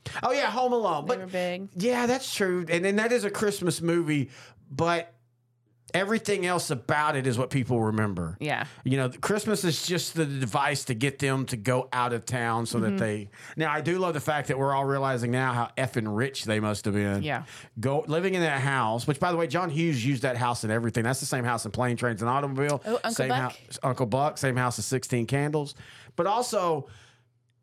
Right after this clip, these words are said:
Speaker 1: there's, like, twenty people going to Paris, even in the eighties. And, and that, when they show them when they're stressing out on the plane,
Speaker 2: Mm-hmm.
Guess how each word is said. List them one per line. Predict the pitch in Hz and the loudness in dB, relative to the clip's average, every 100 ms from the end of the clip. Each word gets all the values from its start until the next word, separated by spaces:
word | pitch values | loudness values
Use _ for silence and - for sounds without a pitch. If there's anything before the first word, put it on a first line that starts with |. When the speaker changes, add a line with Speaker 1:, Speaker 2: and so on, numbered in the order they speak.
| _ | _
Speaker 1:
there's, | 165 233 277 | -2 -2 0
like, | 330 - | -2 -2
twenty | - 247 240 | -2 0 2
people | 214 233 220 196 | 2 2 2 0
going | 170 170 165 147 | 2 2 2 0
to | |
Paris, | 135 147 151 135 87 78 - - - _ _ _ _ | 0 0 2 0 -2 -6 -10 -10 -16 _ _ _ _
even | 202 254 285 | 0 2 2
in | 285 | 2
the | 254 202 | 2 0
eighties. | 226 240 208 135 98 - - _ _ _ _ _ _ _ _ _ _ _ | 0 2 2 2 -2 -6 -10 _ _ _ _ _ _ _ _ _ _ _
And, | 156 160 | -4 0
and | 175 | 0
that, | 220 - 170 | 0 -2 -4
when | 170 175 | -2 0
they | 202 | 0
show | - 208 | 0 0
them | 202 196 175 | 2 0 2
when | 156 | 2
they're | 151 139 123 | 2 0 -2
stressing | 107 - 180 - 160 | -6 0 0 0 0
out | 156 165 | 2 2
on | 165 | 0
the | |
plane, | 156 175 180 185 | 0 0 2 0
Speaker 2:
Mm-hmm. | 185 196 202 | -2 -4 -4